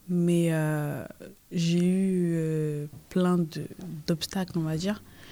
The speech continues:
Donc quand j'étais petite, euh, à trois ans, je suis allée vivre en Guinée avec mon père,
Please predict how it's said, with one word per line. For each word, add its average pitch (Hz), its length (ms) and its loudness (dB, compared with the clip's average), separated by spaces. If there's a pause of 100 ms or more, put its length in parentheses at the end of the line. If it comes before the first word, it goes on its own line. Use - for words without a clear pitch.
(420)
Donc 196 140 6
quand 220 100 10
j'étais 208 220 8
petite, 214 460 8
euh, 170 500 8 (320)
à 180 100 4
trois 202 260 8
ans, 247 60 8
je 254 80 4
suis 220 80 8
allée 180 140 10
vivre 220 200 8
en 214 80 12
Guinée 185 360 10
avec 180 160 4
mon 160 180 2
père, 170 240 -2